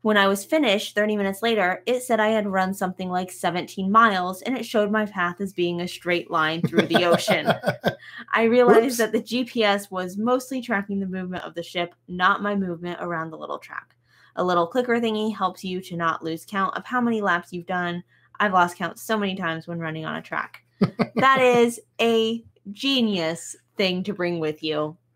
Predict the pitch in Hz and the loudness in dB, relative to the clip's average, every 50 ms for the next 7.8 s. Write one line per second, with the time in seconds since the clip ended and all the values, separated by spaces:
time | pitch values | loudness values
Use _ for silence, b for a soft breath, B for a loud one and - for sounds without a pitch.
0 | _ - 208 202 233 208 190 190 175 190 190 180 185 185 185 165 170 160 147 151 | _ -8 -6 -4 -2 0 2 2 2 2 2 0 0 -2 -2 -2 -2 -4 -2 -2
1 | 160 160 - 143 - - - - - - - - 277 277 269 262 262 277 302 320 | -4 -4 -2 -4 -4 -4 -4 -8 -6 -4 0 4 4 6 6 8 8 8 8 8
2 | 311 320 - 330 330 277 240 285 254 - 220 196 233 226 240 233 226 220 214 208 | 6 4 4 4 4 6 6 4 2 2 4 4 6 8 10 10 10 10 8 6
3 | - - - 202 196 190 185 175 170 160 147 165 196 220 220 - 131 127 117 117 | 4 4 4 4 4 6 4 4 4 4 4 4 2 2 2 -2 -4 -4 -4 -6
4 | 135 139 151 160 156 165 170 160 147 - 165 156 156 151 143 147 147 143 - 131 | -6 -4 -2 0 2 2 2 2 0 2 4 4 6 6 6 4 2 2 0 0
5 | 131 139 151 220 302 269 156 131 123 113 107 117 117 127 196 240 277 277 247 220 | 2 2 2 0 0 0 0 0 0 0 -2 -4 0 2 4 4 4 4 2 2
6 | - 196 175 156 165 156 156 151 147 151 143 147 143 143 156 165 156 160 156 156 | 0 0 2 2 2 2 4 2 2 2 2 2 0 2 2 4 4 4 4 4
7 | 151 131 120 180 202 202 - - 147 143 139 131 127 - - | 4 2 4 2 2 2 2 0 0 0 0 -2 -4 -6 -8